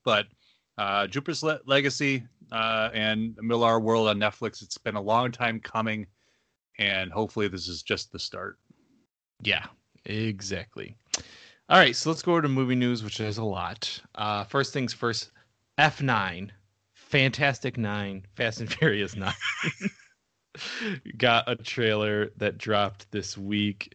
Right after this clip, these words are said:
Speaker 2: and I heard it's gonna take them to space. I didn't watch it again. <laughs> I, so here's the thing. I am a huge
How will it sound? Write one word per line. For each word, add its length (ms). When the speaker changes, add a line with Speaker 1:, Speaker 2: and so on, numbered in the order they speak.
Speaker 2:
and 800
I 420
heard 560
it's 180
gonna 180
take 240
them 160
to 80
space. 600
I 80
didn't 220
watch 280
it 200
again. 420
<laughs> 200
I, 200
so 180
here's 300
the 80
thing. 300
I 140
am 220
a 100
huge 1000